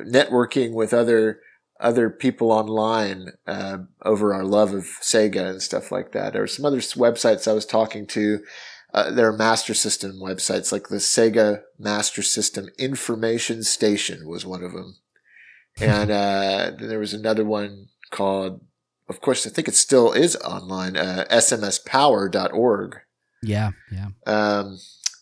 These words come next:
Speaker 1: and man, Omar over, over on that, he's, he was the web,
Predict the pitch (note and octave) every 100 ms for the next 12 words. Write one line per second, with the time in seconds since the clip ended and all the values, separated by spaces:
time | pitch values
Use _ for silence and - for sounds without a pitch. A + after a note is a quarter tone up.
0 | _ _ - A2+ B2+ A#2+ A2+ A#2+ F3 D#3+
1 | G#2+ F#2 F#2+ - _ _ _ - G#2+ G#2
2 | G2+ G2 - - G2+ G#2 G2+ F#2+ G2+ A2
3 | A#2 - B2 C3 - G#2+ B2 A2 G2+ G#2
4 | A2+ B2